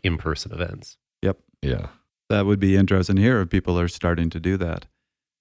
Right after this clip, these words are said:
Speaker 2: You know, the other thing, and, uh, I know a bunch of Zwift racers are gonna get angry at me for saying this, but I've done a bunch of Zwift racing. I've done a bunch of on-the-road racing.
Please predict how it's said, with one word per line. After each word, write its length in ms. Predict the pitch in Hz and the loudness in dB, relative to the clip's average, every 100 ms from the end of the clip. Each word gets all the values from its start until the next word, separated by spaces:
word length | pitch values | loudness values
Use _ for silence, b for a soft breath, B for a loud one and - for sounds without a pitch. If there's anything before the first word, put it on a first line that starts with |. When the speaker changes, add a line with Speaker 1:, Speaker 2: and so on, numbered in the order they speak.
| _ | _
Speaker 2:
You 80 | 123 | 4
know, 40 | 127 | 6
the 140 | 135 | 8
other 180 | 156 156 | 6 6
thing, 220 | 127 117 | 6 4
and, 140 | 107 | 4
uh, 260 | 113 107 110 | 2 2 2
I 140 | 104 101 | 0 0
know 400 | 110 117 110 104 | 0 2 4 4
a 60 | |
bunch 260 | 98 104 101 | 2 0 0
of 80 | 92 | 0
Zwift 300 | 101 107 98 | 0 0 0
racers 440 | 98 95 98 92 | -2 -2 -4 -4
are 80 | 92 | -2
gonna 180 | 98 95 | -2 -2
get 200 | 95 113 | -2 0
angry 420 | 107 104 98 95 | 2 2 2 0
at 40 | |
me 180 | 98 95 | 0 0
for 160 | 92 98 | -2 -4
saying 380 | - 120 131 95 | 0 2 2 2
this, 240 | 90 - | -4 -6
but 180 | - 104 | -2 0
I've 220 | 110 110 | 0 0
done 180 | 107 120 | -2 0
a 60 | |
bunch 220 | 104 110 101 | 0 0 -2
of 80 | |
Zwift 260 | 95 95 - | -2 -4 -2
racing. 320 | 95 92 104 | -4 -2 -4
I've 80 | 110 | -6
done 160 | 98 98 | -4 -4
a 60 | |
bunch 260 | 95 98 98 | -2 -2 -2
of 80 | 92 | -4
on-the-road 600 | 98 95 95 90 92 90 | -2 0 0 0 -2 -2
racing. 560 | 92 101 107 87 87 | 0 -2 -2 -6 -6